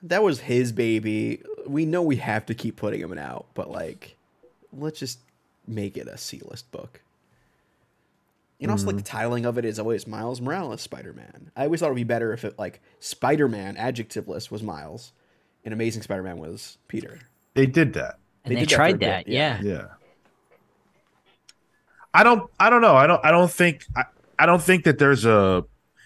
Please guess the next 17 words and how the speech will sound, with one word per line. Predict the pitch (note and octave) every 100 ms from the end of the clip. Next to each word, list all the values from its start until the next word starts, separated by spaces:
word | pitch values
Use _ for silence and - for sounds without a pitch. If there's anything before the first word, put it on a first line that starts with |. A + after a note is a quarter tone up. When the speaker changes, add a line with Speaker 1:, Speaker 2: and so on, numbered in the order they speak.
| _ _ _ _
Speaker 2:
I | C#3
don't | D#3
think | E3+ D#3+
it's | C#3
a |
naming | C3 B2+ C3+ C3 B2+
convention | C3+ A2+ B2 B2 B2
issue. | B2 A#2+ B2
I | A2+
think | A2 A#2+
it's | A#2+ A2+
an |
issue | A2+ G#2+ A2 G#2
of | G2 F#2 F2+
putting | - B2 A#2
creators | - A2 G#2 G2+ G2 F2+
that | - F2+ E2+